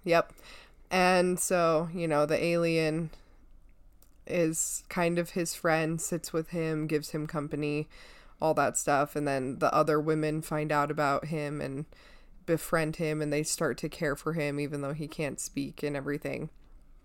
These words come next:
Um, and I would say the most communicating that he does is the drawing of the cats. And then in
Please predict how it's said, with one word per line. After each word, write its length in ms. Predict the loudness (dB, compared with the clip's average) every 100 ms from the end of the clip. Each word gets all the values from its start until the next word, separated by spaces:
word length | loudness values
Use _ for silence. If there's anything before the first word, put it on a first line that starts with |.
| -20 -20 -12 0
Um, 440 | 2 4 2 -6 -12 -20 -20 -20 -20 -6
and 180 | -2 2
I 120 | 2
would 140 | 2 0
say 640 | 2 6 6 6 4 -2 -16 -20 -20 -20 -20 -20 -20 -20 -20 _ -20 -20 -20 -8
the 220 | 0 2
most 1000 | 2 2 4 4 4 0 -2 -4 -8 -12
communicating 1200 | -2 0 2 2 2 -2 0 2 4 2 0 -2 -8 _ -20 -20 -20 -10
that 180 | -2 -2
he 220 | -2 -4
does 680 | 0 2 4 4 2 -2 -4 -4
is 300 | -2 0 -2
the 140 | -2
drawing 400 | 0 0 0 0
of 120 | -2 -2
the 80 | -4
cats. 540 | 2 4 4 0 -8 -4
And 220 | -2 2
then 320 | 2 2 0 -6 -18 -20 -20 -4
in 360 | 2 4 4